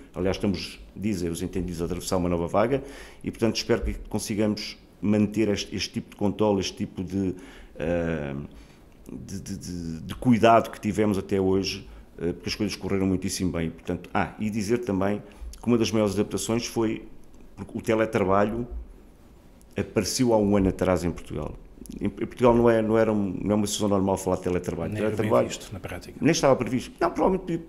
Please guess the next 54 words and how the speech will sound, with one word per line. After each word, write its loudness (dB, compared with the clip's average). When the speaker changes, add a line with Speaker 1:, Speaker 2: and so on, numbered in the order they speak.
Speaker 1:
podia 4
estar 2
previsto, -6
porque -4
em 2
Portugal 0
as -4
coisas -2
acontecem -2
uns -2
anos 0
Speaker 2:
Mas 2
não 4
Speaker 1:
depois 2
Speaker 2:
era 2
Speaker 1:
que 0
acontecem 0
Speaker 2:
muito 4
Speaker 1:
nos -2
Speaker 2:
bem 2
Speaker 1:
países. -6
Speaker 2:
visto, -12
creio -4
eu. -6
Speaker 1:
Sim, 4
não 4
era 6
muito 2
bem -4
visto. -12
O, 0
os -4
nórdicos 2
têm 0
teletrabalho 4
Speaker 2:
Há 6
Speaker 1:
há, 4
Speaker 2:
muitos 0
anos. -6
Speaker 1:
há 0
muitos 2
anos. -10
Eh, 4
e 2
nós 4
conseguimos, -2
a -2
nossa 2
of-, -6
a -2
nossa 0
gama 4
também 2
permite, 2